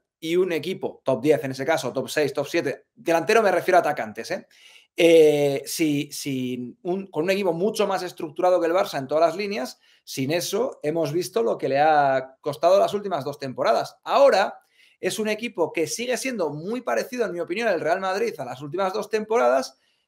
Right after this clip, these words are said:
pero ya no es que solo tenga uno que está en el top diez del mundo, que es Karim Benzema, ahora tiene a dos, que es Vinicius. Pues eso te simplifica mucho la vida y esa simplificación de la vida no la tiene este equipo, no la tenía Koeman.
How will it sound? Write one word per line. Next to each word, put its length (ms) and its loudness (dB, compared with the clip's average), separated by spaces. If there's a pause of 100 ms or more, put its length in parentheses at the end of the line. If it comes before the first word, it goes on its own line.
(160)
pero 380 4
ya 180 6
no 80 2
es 140 -4
que 100 -6
solo 300 -2
tenga 320 -2
uno 280 -4
que 60 -12
está 240 -4
en 80 -4
el 140 -8
top 180 2
diez 180 0
del 140 2
mundo, 320 -4
que 80 -6
es 100 -8
Karim 240 -6
Benzema, 340 0
ahora 280 2
tiene 180 -2
a 60 0
dos, 420 -6
que 120 -2
es 100 -6
Vinicius. 560 -14 (720)
Pues 160 -2
eso 180 -4
te 80 2
simplifica 500 0
mucho 280 0
la 80 4
vida 260 2
y 180 0
esa 220 0
simplificación 920 -2
de 80 0
la 100 4
vida 320 0
no 220 -2
la 160 2
tiene 200 -4
este 200 -8
equipo, 380 -4
no 120 -4
la 160 -2
tenía 380 -2
Koeman. 480 -2